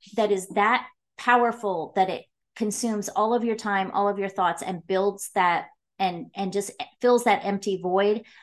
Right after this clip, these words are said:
I suggest that you get help. Um, there are so many programs and so many ways that you can alleviate addictions and abuses and all of this. You can,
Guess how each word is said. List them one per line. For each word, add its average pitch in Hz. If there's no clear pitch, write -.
I 208
suggest 202
that -
you 185
get 180
help. -
Um, 165
there 196
are 196
so 220
many 233
programs 196
and 185
so 190
many 202
ways 175
that 180
you 185
can 180
alleviate 180
addictions 175
and 165
abuses 175
and 160
all 226
of 165
this. -
You 202
can, 180